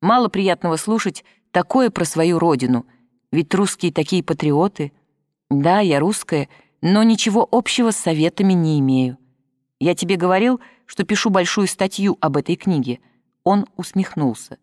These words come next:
«Ведь я считаюсь специалистом по советской России». «Ты и есть специалист», — сказала Вика, «которого не любят наши левые. Впрочем, они не любят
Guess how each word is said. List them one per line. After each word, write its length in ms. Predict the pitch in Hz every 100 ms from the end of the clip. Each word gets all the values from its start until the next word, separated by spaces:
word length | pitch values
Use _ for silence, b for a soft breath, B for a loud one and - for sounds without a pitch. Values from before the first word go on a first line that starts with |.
| _ _ -
«Ведь 220 | 185 -
я 120 | 233
считаюсь 600 | 262 262 220 247 247 - b b b
специалистом 840 | - 233 220 214 208 254 - 247
по 80 | 190
советской 460 | - 147 120 -
России». 480 | 135 139 - 127 113 _ _ _ _ _
«Ты 240 | - 226 269
и 180 | - 240
есть 640 | 247 156 139 143 - -
специалист», — 720 | - - 196 196 147 120 - _ _ _ _
сказала 420 | - 147 131 131
Вика, 340 | 127 123 - 131 _ _ _ _ -
«которого 640 | 151 147 214 277 262 262 B B B
не 200 | 160 170
любят 480 | 165 220 277 262 262
наши 380 | 147 147 190 202
левые. 540 | 170 127 123 123 123 - _ _ _ _ _ _
Впрочем, 640 | - - 277 302 - 277 277 b b b
они 340 | - 180 220 277
не 160 | 240
любят 460 | 165 190 233 220 -